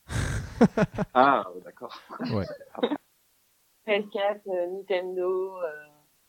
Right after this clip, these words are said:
Speaker 1: Oui.
Speaker 3: GameCube,
Speaker 2: Ah non, mais
Speaker 3: euh.
Speaker 2: racontez-nous sur la Wii à quoi vous jouez, du coup, parce que ça, c'était quand même une console qui était très, très
Speaker 1: Euh, Wii, Wii Sport. <laughs> Ni
Speaker 2: Génial.
Speaker 1: plus ni moins.
Speaker 3: Pour faire un petit peu de sport, euh.
Speaker 1: Un peu de tennis, un peu de golf,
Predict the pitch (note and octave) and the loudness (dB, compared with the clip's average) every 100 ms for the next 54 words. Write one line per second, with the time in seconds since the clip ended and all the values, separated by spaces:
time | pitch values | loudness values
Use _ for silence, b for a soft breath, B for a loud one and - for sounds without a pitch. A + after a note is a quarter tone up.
0 | _ _ A#2+ A#2 G2 F2+ F#2+ _ - G3+ | _ _ 4 6 4 -2 -6 _ 0 2
1 | F#3 F#3+ - F#3+ F#3+ G#3 G#3 - A#2 A#2 | 2 -2 -6 -6 -6 -8 -10 -2 0 2
2 | A#2 - G#2+ A#2+ C3+ A2+ C#3 D#3+ A#2+ A2 | 2 0 -2 -2 0 0 0 2 2 2
3 | A2+ C3 A2 G#2+ A2 B2 G#2 - - - | 4 2 0 -2 -2 -2 -4 -8 -12 -12
4 | - G#2+ B2 - - G#2 G2+ A2 A2+ A2+ | -10 -8 -8 -8 -8 -8 -8 -8 -8 -10
5 | A2 - - A#2 - G#2+ G2+ G2+ A#2 - | -12 -18 -12 -12 -4 6 8 10 8 2
6 | - _ - A#2 A#3 - G#2+ - - - | -4 _ 2 4 4 6 4 4 -4 -12
7 | A#2 - - - - G2+ G#2 G2 A2 A#2 | -8 -4 -4 -6 -8 -10 -8 0 2 4
8 | G#3 G#3+ - - A#3 G#3 G#3 - - G#3 | 6 4 4 4 6 6 6 -2 2 4
9 | A3 - G#3 - F#3+ A2+ - A#2 - A#2+ | 4 6 6 6 4 -2 2 2 4 2
10 | A#2+ C3 A2+ G#2 G#2 G#2 A2+ B2+ | 2 0 -2 -4 -6 0 2 2